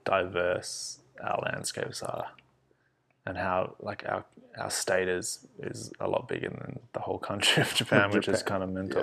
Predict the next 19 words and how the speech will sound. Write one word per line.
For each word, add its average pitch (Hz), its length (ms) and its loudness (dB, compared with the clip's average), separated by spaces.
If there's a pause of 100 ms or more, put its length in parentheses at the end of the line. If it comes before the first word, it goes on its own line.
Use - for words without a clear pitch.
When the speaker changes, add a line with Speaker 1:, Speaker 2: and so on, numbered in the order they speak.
(140)
Speaker 2:
yeah. - 60 -20 (540)
Speaker 1:
We've 110 100 0
got 104 180 10
so 92 380 4
much 87 260 2
here, 90 200 4
which 90 200 2
I 87 60 6
love. 90 360 2 (160)
I 101 40 -4
haven't 92 140 -2
even 90 120 -6
scratched - 440 0
the - 60 -10
surface 90 640 -2
here, 98 200 -2
but, 90 260 0 (600)
um, - 540 -4 (680)
yeah, 92 380 4